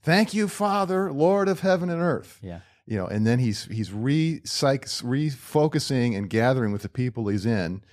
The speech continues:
Speaker 1: that he's in community with, uh, his, the, his followers, and he says, "Come to me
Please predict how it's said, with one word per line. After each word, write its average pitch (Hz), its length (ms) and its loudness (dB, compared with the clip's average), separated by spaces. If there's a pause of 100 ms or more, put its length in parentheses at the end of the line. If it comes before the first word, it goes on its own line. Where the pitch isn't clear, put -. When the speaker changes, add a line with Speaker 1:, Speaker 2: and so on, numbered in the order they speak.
(240)
Speaker 1:
that 92 100 -8
he's 92 140 -6 (140)
in 110 140 -4
community 131 400 2
with, 85 440 -2
uh, 82 200 -6
his, 95 260 -6
the, 95 180 -8
his 113 220 -2
followers, 95 680 0
and 95 100 -8
he 98 80 -6
says, 87 440 -6
"Come 180 320 0
to 170 140 -2
me 147 420 -2